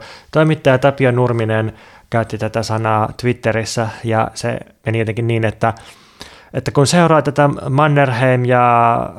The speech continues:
homo ja mitä keskustelua, niin tekee mieli laittaa kaikki länkytystuutit kiinni. Saattaa olla myös länkätystuutti, mutta länkytystuutti on musta parempi.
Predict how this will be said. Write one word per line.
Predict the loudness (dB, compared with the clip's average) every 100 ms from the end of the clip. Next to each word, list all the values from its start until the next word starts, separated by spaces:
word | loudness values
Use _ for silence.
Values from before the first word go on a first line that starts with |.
| -6
homo | -2 2 2
ja | 2 0
mitä | -2 -2 -2
keskustelua, | -2 -6 -8 -8 -4 -2 -2
niin | -4
tekee | -6 -4 -2
mieli | -2 -2
laittaa | -4 -4 -4
kaikki | -4 0 2
länkytystuutit | 2 0 -6 -10 -8 -8 -8 -10
kiinni. | -8 -6 -6 -8 -10 _ _ -20 _
Saattaa | -2 2 4
olla | 4
myös | 2 2
länkätystuutti, | 2 2 0 -2 -2 -2 -4 -8 -8 -8 -8 -12 -8
mutta | -8 -2 0
länkytystuutti | 0 -4 -10 -12 -12 -14 -12
on | -12
musta | -10 -10
parempi. | -8 -8 -10 -12